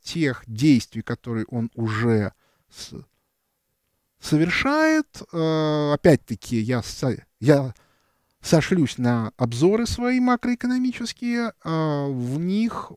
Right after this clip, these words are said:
эм, четко видно, что, судя по всему, начинают готовиться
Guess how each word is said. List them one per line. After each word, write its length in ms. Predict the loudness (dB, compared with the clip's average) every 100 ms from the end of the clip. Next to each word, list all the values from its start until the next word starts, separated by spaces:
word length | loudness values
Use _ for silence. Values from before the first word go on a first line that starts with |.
| _
эм, 1300 | -6 -4 -4 -6 -8 -10 -12 -12 -14 -14 -14 -14 -14
четко 380 | -4 -4 -2 -4
видно, 440 | -2 -2 -2 -2 -2
что, 1000 | -6 -10 _ _ -8 -4 -2 0 -2 -4 _ _ _
судя 340 | 0 2 2
по 120 | -2
всему, 440 | -6 -4 -2 0 0
начинают 880 | 0 0 -2 0 0 2 0 -2 -6 -6
готовиться 1040 | -2 -2 -2 -4 -4 -6 -14 -18 -18 -20